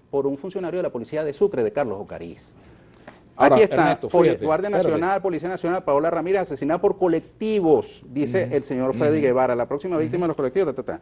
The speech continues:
Speaker 2: Tú desmientes
Speaker 1: Aquí
Speaker 2: que
Speaker 1: está,
Speaker 2: hay chavistas
Speaker 1: aquí está
Speaker 2: armados,
Speaker 1: el
Speaker 2: Ernesto.
Speaker 1: tipo que
Speaker 2: ¿Hay, hay gru-, hay colectivos armados o no
Speaker 1: En
Speaker 2: hay? Te
Speaker 1: Venezuela
Speaker 2: pregunto.
Speaker 1: hay demasiadas armas en
Speaker 2: Bueno,
Speaker 1: manos
Speaker 2: yo
Speaker 1: de la
Speaker 2: sí creo.
Speaker 1: población civil, ¿oíste?
Speaker 2: Eso yo creo,
Speaker 1: Y
Speaker 2: hay que hacer un
Speaker 1: ojalá pudiéramos
Speaker 2: desarme.
Speaker 1: entender que hay un
Speaker 2: Ojalá,
Speaker 1: desarme general.
Speaker 2: ojalá, esto,
Speaker 1: Pero
Speaker 2: eso
Speaker 1: cuando
Speaker 2: estoy de
Speaker 1: tú
Speaker 2: acuerdo.
Speaker 1: hablas de los colectivos,
Speaker 2: Ujú.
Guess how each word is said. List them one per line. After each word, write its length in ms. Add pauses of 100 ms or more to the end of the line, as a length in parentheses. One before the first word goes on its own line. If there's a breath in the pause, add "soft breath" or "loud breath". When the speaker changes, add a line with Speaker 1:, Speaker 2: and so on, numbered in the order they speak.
(120 soft breath)
Speaker 2:
Tú 120
desmientes 360
Speaker 1:
Aquí 100
Speaker 2:
que 60
Speaker 1:
está, 140
Speaker 2:
hay 320
chavistas 140
Speaker 1:
aquí 60
está 160 (180)
Speaker 2:
armados, 180
Speaker 1:
el 60
Speaker 2:
Ernesto. 180
Speaker 1:
tipo 100
que 180 (160)
Speaker 2:
¿Hay, 220
hay 80
gru-, 160
hay 80
colectivos 420
armados 280
o 60
no 80
Speaker 1:
En 20
Speaker 2:
hay? 60
Te 80
Speaker 1:
Venezuela 440
Speaker 2:
pregunto. 240
Speaker 1:
hay 80
demasiadas 580
armas 360
en 80
Speaker 2:
Bueno, 180
Speaker 1:
manos 40
Speaker 2:
yo 20
Speaker 1:
de 60
la 60
Speaker 2:
sí 60
creo. 100
Speaker 1:
población 320
civil, 460
¿oíste? 220
Speaker 2:
Eso 120
yo 160
creo, 160
Speaker 1:
Y 40
Speaker 2:
hay 60
que 60
hacer 160
un 60
Speaker 1:
ojalá 140
pudiéramos 320
Speaker 2:
desarme. 80
Speaker 1:
entender 400
que 100
hay 120
un 80
Speaker 2:
Ojalá, 180
Speaker 1:
desarme 320
general. 380
Speaker 2:
ojalá, 420
esto, 100
Speaker 1:
Pero 140
Speaker 2:
eso 80
Speaker 1:
cuando 180
Speaker 2:
estoy 80
de 60
Speaker 1:
tú 60
Speaker 2:
acuerdo. 160
Speaker 1:
hablas 100
de 60
los 160
colectivos, 640 (100)
Speaker 2:
Ujú. 100